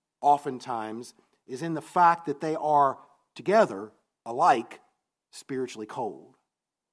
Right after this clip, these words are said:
And often when the kids grow up and leave the home,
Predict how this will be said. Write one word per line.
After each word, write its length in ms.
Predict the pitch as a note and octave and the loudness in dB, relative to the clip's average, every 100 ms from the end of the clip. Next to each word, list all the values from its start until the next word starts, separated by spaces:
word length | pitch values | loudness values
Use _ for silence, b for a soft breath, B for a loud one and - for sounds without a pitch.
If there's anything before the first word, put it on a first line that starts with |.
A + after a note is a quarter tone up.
| _ _ _ _ _ _ _ _ _ _ _ _ _ _ b b | _ _ _ _ _ _ _ _ _ _ _ _ _ _ b b
And 140 | F#3 | -8
often 420 | - A#3 C#4 A3 D#3+ | 0 4 4 2 -4
when 100 | D#3+ | -6
the 80 | - - | -10 -10
kids 320 | - G#3+ F#3+ | -2 -2 -2
grow 240 | F#3+ G3+ G#3 | 0 2 2
up 160 | G#3+ | 0
and 100 | F3+ | -6
leave 300 | D#3+ F#3+ G3 | -6 -8 -8
the 80 | D#3 | -12
home, 400 | - E3 G3+ A3+ | -10 -8 -8 -10